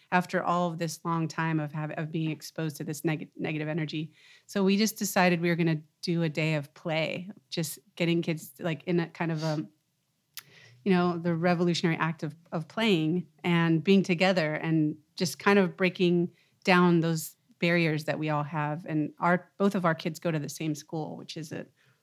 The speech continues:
hundred percent Spanish, um, um, immersion, uh, elementary school. And there, it's a really diverse campus, and there's just a lot of things going on there, just like there were in other places. And we decided, let's,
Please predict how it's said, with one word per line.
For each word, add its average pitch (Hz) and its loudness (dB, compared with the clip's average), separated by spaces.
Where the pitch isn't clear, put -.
hundred 185 2
percent 170 -4
Spanish, 165 -6
um, 175 -6
um, 160 -6
immersion, 165 -2
uh, 123 -6
elementary 180 -2
school. - -10
And 170 4
there, 180 8
it's - -2
a 196 2
really 208 4
diverse 190 0
campus, 185 -2
and 165 2
there's 165 0
just 175 -4
a 170 -2
lot 160 0
of 165 -2
things 165 -4
going 160 -4
on 156 0
there, 160 0
just 160 -8
like 151 -6
there 151 -4
were 151 -4
in 147 -4
other 147 -6
places. 156 -10
And 147 -8
we 151 -6
decided, 151 -6
let's, - -12